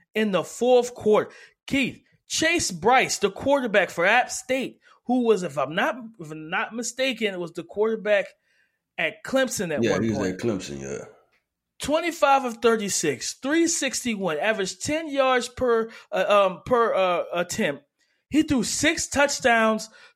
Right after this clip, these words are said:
Speaker 1: to one interception. They also ran the ball forty-three times for two hundred eighty-eight yards and three touchdowns. So, effectively,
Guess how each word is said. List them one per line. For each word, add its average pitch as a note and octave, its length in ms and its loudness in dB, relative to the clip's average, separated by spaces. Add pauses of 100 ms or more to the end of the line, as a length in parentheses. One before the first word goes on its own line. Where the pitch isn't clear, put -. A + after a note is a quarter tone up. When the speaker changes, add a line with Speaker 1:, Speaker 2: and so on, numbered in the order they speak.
Speaker 1:
to A3 140 2
one F3+ 400 0
interception. D#3+ 800 -4 (560)
They G3 160 6
also C#4 840 4 (180)
ran A#3 300 2
the G#3+ 80 0
ball F#3 220 4
forty-three F3 600 0
times B2+ 500 -4 (200)
for - 140 -4
two B3+ 240 0
hundred A3+ 360 0
eighty-eight A3 480 0
yards C3+ 520 -2 (300)
and F#3 260 -2
three G#3 220 -4
touchdowns. - 720 -10 (380)
So, C#4 640 2 (460)
effectively, F3+ 1200 -2